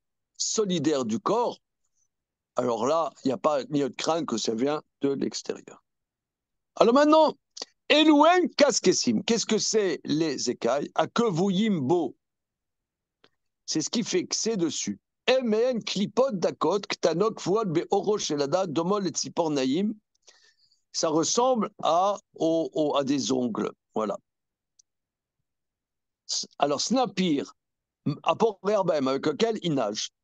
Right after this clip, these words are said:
Et va réattenua chez la dague, chez la dague, shad bemaïm aliedem. C'est par le, le, grâce aux nageoires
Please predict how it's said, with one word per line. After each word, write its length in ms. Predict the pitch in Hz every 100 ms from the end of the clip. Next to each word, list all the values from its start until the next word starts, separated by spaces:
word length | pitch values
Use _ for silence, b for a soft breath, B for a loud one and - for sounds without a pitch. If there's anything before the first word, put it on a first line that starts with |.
| _ _ _ _ _ _ _ _ _ -
Et 120 | 151
va 160 | 139 160
réattenua 720 | 262 247 - 190 170 185 220
chez 180 | -
la 140 | 156 135
dague, 260 | 151 214
chez 120 | - 160
la 60 |
dague, 260 | 160 214 226 -
shad 400 | - - 226 220 156
bemaïm 500 | 156 139 135 180 190
aliedem. 580 | - 143 127 131 180 202 - _ _ -
C'est 240 | - 170
par 220 | - 165
le, 180 | 156 165 -
le, 220 | 165 151 -
grâce 500 | 143 - 220 196 - -
aux 140 | 180
nageoires 600 | 143 127 110 165 208 202